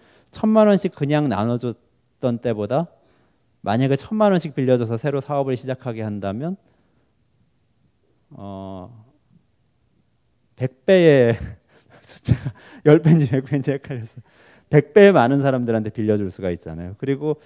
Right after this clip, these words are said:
일억 원 원씩 빌려줘서 조금 큰 가게를 얻어서 크게 사업을 시작하게 한다면 사실 열 배 사람들한테 그 돈을 빌려줄 수가 있거든요.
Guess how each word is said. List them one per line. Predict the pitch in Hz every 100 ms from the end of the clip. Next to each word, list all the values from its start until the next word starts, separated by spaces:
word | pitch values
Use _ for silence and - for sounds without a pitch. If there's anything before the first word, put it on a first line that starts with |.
| _ _ _
일억 | 170 196
원 | 208
원씩 | 190 170
빌려줘서 | - 131 123 110 107 117
조금 | 117 165 196 175
큰 | 156 - 220
가게를 | 202 190 175
얻어서 | 135 120 123
크게 | - 196
사업을 | 185 165 143 135
시작하게 | 135 131 127 117
한다면 | 113 110 101 113 185 214 _ _ _ _ _ _
사실 | _ 160 156 170 151 147
열 | 131
배 | - 175 170 151 135 120 110
사람들한테 | 135 127 123 120 113 120
그 | 131
돈을 | 117 110 107
빌려줄 | 123 127 127 117
수가 | 117 117
있거든요. | 92 92 80 78 104